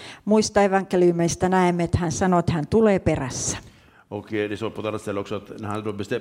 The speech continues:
Speaker 2: befallde att de skulle fara iväg, så sa han, "Jag kommer nog efter."
Speaker 1: No, eikö Jeesus sitten lähettäessään tiennyt, että tulee myrsky ja että se on ihan vaarallinen?
Speaker 2: Eh, visste då inte Jesus att det här skulle bli en farlig resa, att det skulle bli storm?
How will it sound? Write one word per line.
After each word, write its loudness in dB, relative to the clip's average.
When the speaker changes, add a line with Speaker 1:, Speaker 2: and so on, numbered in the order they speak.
Speaker 2:
befallde 0
att 0
de -6
skulle -6
fara -2
iväg, 0
så -16
sa -6
han, -2
"Jag -4
kommer -2
nog -4
efter." -6
Speaker 1:
No, 2
eikö 2
Jeesus 2
sitten 2
lähettäessään 0
tiennyt, 4
että -4
tulee 4
myrsky 2
ja 2
että -2
se 2
on 4
ihan 4
vaarallinen? -2
Speaker 2:
Eh, -8
visste -2
då -2
inte 0
Jesus 0
att -8
det -6
här 0
skulle -6
bli -2
en -4
farlig -2
resa, -4
att -12
det -12
skulle -10
bli -8
storm? -4